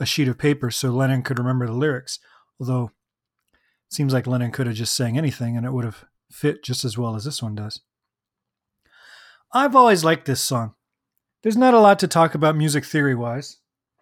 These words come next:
Um, it has some nice changes. It's not a standard blues or anything like that,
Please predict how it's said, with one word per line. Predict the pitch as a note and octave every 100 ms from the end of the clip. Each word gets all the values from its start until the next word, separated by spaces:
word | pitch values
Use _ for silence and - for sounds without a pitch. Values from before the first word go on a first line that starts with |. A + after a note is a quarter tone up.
| _ _ _ _ _
Um, | - D3+ C3+ G#3
it |
has | G3 G3 G3
some | F#3+
nice | E3 D#3+ D3
changes. | - D3+ C#3+ C#3
It's | C#3+ C3+
not | D#3+ D#3+
a |
standard | D#3 F3 D#3+ D3 B2+
blues | D3+ D3 D3 C3+
or | C3+
anything | C3 C3 C#3+
like | C3+ B2+
that, | D#3 D3 -